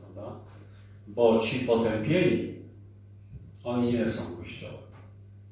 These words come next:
Nie ma dla nich żadnej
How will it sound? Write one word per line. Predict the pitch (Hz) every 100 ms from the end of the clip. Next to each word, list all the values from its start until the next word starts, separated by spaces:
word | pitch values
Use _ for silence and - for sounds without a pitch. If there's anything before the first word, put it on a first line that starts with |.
| - - - - - - - - - - 117
Nie | 117
ma | 117
dla | 113 107
nich | 104
żadnej | 104 117 113 107 101 101 98